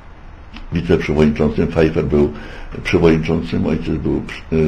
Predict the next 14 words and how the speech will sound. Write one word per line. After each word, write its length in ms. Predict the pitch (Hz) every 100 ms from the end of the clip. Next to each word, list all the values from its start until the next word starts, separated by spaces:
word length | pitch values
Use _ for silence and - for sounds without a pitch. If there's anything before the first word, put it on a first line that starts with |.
| 76 71
wiceprzewodniczącym 1080 | 80 - - 87 87 92 101 98 - 135
i 100 | 123
był 160 | 110 113
specjalistą 720 | - 104 - 107 104 107 90
od 160 | - 67
skór 360 | - 95 98 101 - - -
gęzowych, 600 | 92 90 82 76 - -
czyli 260 | - 78
tych 240 | - - - - -
bardzo 220 | 78 76
delikatnych 840 | 80 71 - 87 - 87 78 67
i, 160 | 71 73 - - - - - - - -
e, 40 | 71 71 - - - - - - - - - - - - - - - -
no, 180 | 73 76